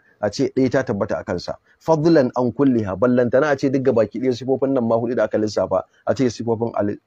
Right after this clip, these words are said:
a, a, Sayyidina Ali ne. Sai ya ce, amma, "Walasna naqta'u bil ismati", ba mu yanke isma, ma'ana, wa, tsari daga barin faɗawa cikin laifi da kuskure, "illa lin nabi sallallahu alaihi wasallam",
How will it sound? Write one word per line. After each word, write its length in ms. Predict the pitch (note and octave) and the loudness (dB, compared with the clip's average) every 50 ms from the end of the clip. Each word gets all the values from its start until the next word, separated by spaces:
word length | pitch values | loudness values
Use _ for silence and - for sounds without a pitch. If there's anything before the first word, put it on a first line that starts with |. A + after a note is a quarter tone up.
| _ _ - | _ _ -2
a, 80 | G#2+ G#2+ G2 F#2 - - F#2 G2 | 0 2 2 2 0 0 0 0
a, 80 | F#2+ F2+ | 0 -2
Sayyidina 400 | - - A2+ A2+ A2 G#2 G2 D#2+ | -2 -4 -4 -2 -2 -2 -2 -4
Ali 160 | F2 F2+ F2 | -4 -6 -8
ne. 80 | D#2+ - - _ _ _ _ _ _ _ _ _ _ _ _ _ | -10 -12 -18 _ _ _ _ _ _ _ _ _ _ _ _ _
Sai 140 | - A#2+ A#2+ | -2 0 0
ya 60 | A2+ | 0
ce, 100 | - C3+ F#2+ | 0 0 0
amma, 360 | F#2 F#2 A2 D3+ E3 A#2 - _ _ _ _ _ _ - | 0 2 2 0 0 0 -4 _ _ _ _ _ _ -4
"Walasna 760 | G#2 G2+ G2+ G2 G2+ A#2+ C#3+ C#3 - C3+ C3 B2+ B2+ A#2+ A2 | -2 0 0 2 2 2 0 0 -2 -2 0 0 0 0 0
naqta'u 640 | G2+ G2+ A2+ C#3+ D3+ - - - C#3 C3 F#2 A#2+ G#2+ F#2+ | 0 0 -2 -2 -4 -6 -6 -2 -2 -2 0 -2 -2 -2
bil 200 | G2 G2+ G2 G2 - | -2 -4 -4 -4 -4
ismati", 520 | - C#3 - - G#2+ G2+ F#2+ - - - - _ _ _ _ _ _ - | -4 -6 -4 -4 -4 -4 -4 -4 -8 -14 -20 _ _ _ _ _ _ -10
ba 300 | G2+ F#2+ A#2 C#3 D#3+ F3 | -6 -2 0 2 2 2
mu 120 | F3+ E3+ D3+ | 2 2 2
yanke 680 | B2 B2 C#3+ D3+ D#3+ E3 D#3 - - - C3 G2+ - - _ _ _ _ _ _ _ - | 4 4 4 4 4 2 2 0 -2 -2 -2 -2 -2 -6 _ _ _ _ _ _ _ -4
isma, 460 | D3+ C#3 - - D3 C3+ A2 - - _ _ - | -4 -2 -2 -2 -2 -2 -2 -2 -6 _ _ -6
ma'ana, 440 | G#2 G2+ F#2+ G#2 A#2+ B2+ B2+ B2 - _ _ _ _ _ - | -4 -2 0 0 2 2 2 0 0 _ _ _ _ _ -6
wa, 560 | - A#2 A#2+ A#2+ A2+ G#2 G2 F#2+ F#2 F2+ F#2 F2+ - - _ _ | -2 2 4 4 4 4 4 4 2 0 0 -4 -6 -12 _ _
tsari 420 | - - - - E3 E3+ E3 D#3 C3+ | -16 -6 0 4 4 4 6 4 4
daga 200 | A2+ A#2 G2+ A2+ A2 | 2 2 2 2 2
barin 300 | B2 C3+ C3+ A#2+ A2 G2+ | 2 2 2 2 -2 -2
faɗawa 480 | - B2 B2+ B2 A#2 A#2 G#2 G#2 G#2 G#2 | -2 -2 -2 0 2 2 2 2 2 0
cikin 280 | - - - - A#2 A#2 | -2 -6 -4 -2 -2 0
laifi 300 | A#2+ A#2+ A2 - A#2 G2+ | 2 0 0 0 -2 -2
da 80 | F#2 | -2
kuskure, 500 | - - A#2 - - D#3+ F#3 F3+ C3 - _ _ _ _ _ _ _ - | -2 -4 -8 -4 0 0 2 2 2 -2 _ _ _ _ _ _ _ 0
"illa 340 | C#3 C#3 C3+ C3 B2+ B2+ B2+ | 2 4 4 6 4 4 4
lin 160 | C3 B2+ B2+ | 2 0 0
nabi 300 | B2 A2 A2 B2 A#2+ A2 | -2 0 0 0 0 0
sallallahu 560 | - - A#2 A2+ G#2+ G2+ G2+ A2 A2 A2 G#2+ G2 | 0 -2 -2 -2 -2 -2 0 0 0 0 0 -2
alaihi 200 | F#2+ F#2+ F#2+ - | -4 -6 -10 -14
wasallam", 380 | - - C#3+ D3 D3 C#3 C3 | -8 -4 -2 0 0 0 0